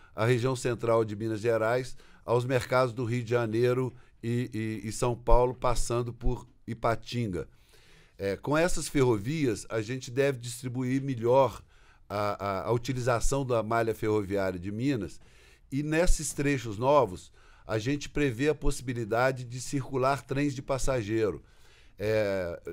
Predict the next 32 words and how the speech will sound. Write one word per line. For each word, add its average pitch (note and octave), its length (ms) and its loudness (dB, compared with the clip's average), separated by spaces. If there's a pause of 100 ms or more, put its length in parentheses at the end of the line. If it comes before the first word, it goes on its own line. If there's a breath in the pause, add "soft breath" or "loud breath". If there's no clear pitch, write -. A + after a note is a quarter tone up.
nessas A#2+ 580 2
ferrovias A#2+ 640 -2
vai B2+ 180 0
ser C3+ 220 -2
possível, A#2 760 -2 (460 soft breath)
é, G#2+ 180 -2
circular B2 580 2
trens, B2 500 -2
a, A2+ 200 -6 (200)
com A2+ 160 -6
passageiros A2 720 -2
de F#2+ 240 -14
cem C3 340 -2
a A#2+ 60 0
cento C3 240 -4
e - 60 -16
cinquenta A#2+ 340 -6
quilômetros A#2 340 -6
por G#2 160 2
hora. F#2+ 380 2 (420 soft breath)
Então, B2+ 320 2
isso C#3 360 0
vai, B2+ 440 2
é, A#2 300 -2
é, A2 60 0
permitir C3 560 -4
oferecer B2 560 -2
um B2+ 100 -4
serviço A#2 480 -6
ferroviário G#2+ 520 0
de F2 40 -16
passageiros A2+ 580 -2